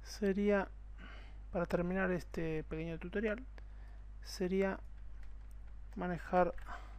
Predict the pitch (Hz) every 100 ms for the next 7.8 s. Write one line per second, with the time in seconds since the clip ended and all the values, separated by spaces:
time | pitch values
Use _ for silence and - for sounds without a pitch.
0 | - - - - - - 180 165 170 175
1 | 170 165 165 165 220 220 - - - -
2 | - - - - - - - - - -
3 | - - - - 202 170 165 165 175 214
4 | 214 - - - - - - - - -
5 | - - - - - - - - - -
6 | - 160 160 175 175 156 - 180 175 170
7 | - - - 180 170 170 165